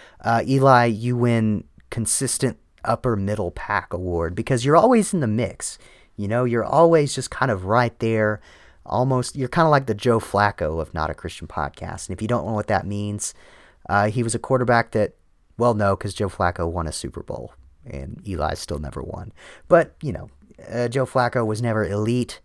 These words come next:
but, but never, like, the absolute worst. So, uh, congratulations, Eli. You win the upper middle pack award because you seem to always finish in, like, fourth or fifth place. Uh, so at least you're not in last place.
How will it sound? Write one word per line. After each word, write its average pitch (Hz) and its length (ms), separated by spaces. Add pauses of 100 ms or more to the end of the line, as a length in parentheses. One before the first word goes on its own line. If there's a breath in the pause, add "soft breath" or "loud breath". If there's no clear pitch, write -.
but, 104 340
but 104 160
never, 101 480
like, 85 240
the 90 160
absolute 80 520
worst. - 520
So, 90 420 (440 loud breath)
uh, 98 340
congratulations, 113 800
Eli. 104 300
You 95 180
win 95 180
the 95 160
upper 95 240
middle 87 260
pack 92 340
award 87 420
because 95 260
you 110 80
seem 160 240
to 143 60
always 113 320
finish 95 400
in, 82 100
like, 82 300
fourth 87 280
or 90 60
fifth - 280
place. 110 440 (340 loud breath)
Uh, 143 220
so 180 160
at 170 60
least 208 180
you're 190 80
not 180 140
in 160 100
last - 280
place. - 440